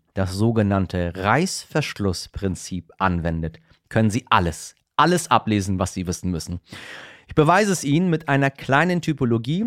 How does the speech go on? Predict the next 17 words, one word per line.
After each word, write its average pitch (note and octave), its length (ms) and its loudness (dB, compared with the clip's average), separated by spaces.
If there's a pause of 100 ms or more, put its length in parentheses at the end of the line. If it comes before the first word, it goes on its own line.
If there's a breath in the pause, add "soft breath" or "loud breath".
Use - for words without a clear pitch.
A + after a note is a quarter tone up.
Es - 140 -8
gibt D#3+ 200 -8
nämlich C#3+ 440 -2
exakt - 760 -8
vier D3+ 400 -4
Grundtypen C3 960 -2
im G#2 140 -4
Straßenverkehr C3 1160 -2 (160)
wie G#2+ 500 -6
auch G#2 300 -2
im G2+ 140 -6
Leben. E2+ 360 -6 (420)
Aufgepasst. - 640 -10 (680)
Typ - 200 -4
eins, A2 480 -4 (460)
der F#2 200 -4
Ängstliche. - 500 -10